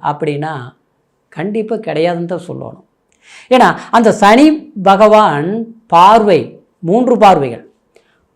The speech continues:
மூன்றாம் பார்வை, ஏழாம் பார்வை, பத்தாம் பார்வை. அப்போ உங்களுடைய ராசிக்கு கரெக்டா பன்னெண்டாம் இடத்தை பார்த்தது. சனி பொறுத்த வரைக்கும் இருக்கக்கூடிய இடம் மட்டும் இல்லை,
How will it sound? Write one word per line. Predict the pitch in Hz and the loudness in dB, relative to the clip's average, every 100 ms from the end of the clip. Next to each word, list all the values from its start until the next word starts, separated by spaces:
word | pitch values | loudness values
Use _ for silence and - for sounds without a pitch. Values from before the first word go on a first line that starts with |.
| _ | _
மூன்றாம் | - 165 202 247 254 254 240 | -10 -2 2 2 4 4 4
பார்வை, | 220 220 220 254 285 190 | 4 4 4 2 0 -2
ஏழாம் | 160 202 233 240 214 | 2 4 6 4 4
பார்வை, | 208 208 233 277 | 2 4 0 -4
பத்தாம் | - - - - 294 262 | -10 -6 -4 0 0 0
பார்வை. | 156 135 107 _ _ _ _ _ _ | -4 -4 -18 _ _ _ _ _ _
அப்போ | - 190 240 | -2 2 4
உங்களுடைய | 220 226 208 | 6 6 6
ராசிக்கு | 185 214 285 277 254 277 | 4 2 2 0 -2 0
கரெக்டா | 233 226 240 | 0 2 0
பன்னெண்டாம் | 190 196 226 233 | 2 2 2 2
இடத்தை | 214 202 220 | 2 0 -2
பார்த்தது. | 190 170 143 135 _ _ | -2 -4 -6 -14 _ _
சனி | _ - 190 233 294 | _ 0 4 4 4
பொறுத்த | 277 277 247 | 4 2 4
வரைக்கும் | 262 269 262 247 | 4 4 2 0
இருக்கக்கூடிய | 240 254 262 262 254 | 0 0 -2 -2 0
இடம் | 214 208 233 | 2 2 0
மட்டும் | 226 240 214 | -2 -2 -4
இல்லை, | 175 160 | -4 -6